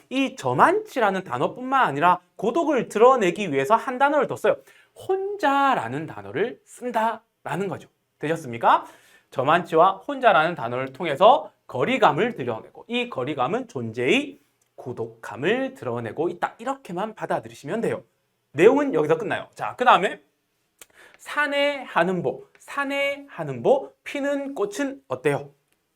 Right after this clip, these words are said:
이렇게가 삼음보가 되죠. 이번에는 삼행을 삼음보로 드러내고 있습니다. 자, 그다음에 또 보면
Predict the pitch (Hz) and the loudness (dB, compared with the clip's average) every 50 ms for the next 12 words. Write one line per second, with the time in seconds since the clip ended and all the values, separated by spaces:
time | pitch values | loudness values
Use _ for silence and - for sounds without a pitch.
0 | _ _ _ _ _ _ _ - 196 196 208 208 208 208 - - 151 123 120 147 | _ _ _ _ _ _ _ -10 -2 2 4 4 4 2 -2 -6 -4 -2 0 2
1 | 180 240 269 - - - _ - - _ - - - - 214 220 220 220 220 226 | 2 2 2 0 -6 -14 _ -20 -20 _ -20 -16 -6 -2 0 0 0 -2 -6 -10
2 | - _ - 240 240 240 240 240 226 226 - - 127 123 - 180 220 233 226 180 | -12 _ -6 -6 -6 -4 -6 -6 -8 -8 -8 -6 -6 -4 -2 0 0 0 0 -2
3 | 151 - - - 208 226 226 262 247 240 233 240 240 240 - - _ _ - - | -4 -6 -8 -6 -6 -2 -2 0 0 0 0 0 -2 -4 -8 -16 _ _ -16 -4
4 | - 285 294 285 277 285 - _ - - 349 339 294 190 - - - - _ _ | -2 -2 -2 -2 -4 -6 -12 _ -4 0 2 2 2 2 0 -4 -8 -18 _ _
5 | _ _ _ _ _ _ _ _ _ _ _ _ _ _ - - 247 240 226 226 | _ _ _ _ _ _ _ _ _ _ _ _ _ _ -8 -4 -2 -2 -2 -4
6 | - 247 269 285 240 214 175 170 214 277 294 285 - - - 175 170 160 143 120 | -4 -2 -2 -2 0 0 2 2 2 2 2 0 -6 -6 -4 -2 -2 0 -2 -2
7 | 117 185 220 214 - 151 - 147 139 107 98 98 - - - 113 110 - _ - | 0 0 0 0 0 -4 -8 -8 -8 -6 -8 -8 -8 -10 -12 -12 -14 -16 _ 0
8 | 247 254 285 277 269 269 269 269 277 277 277 - _ 226 185 143 131 117 120 143 | 6 8 8 8 8 6 4 2 0 -2 -6 -6 _ -4 -4 -4 -4 -2 2 6
9 | 180 214 240 247 226 170 - | 10 10 10 10 10 6 4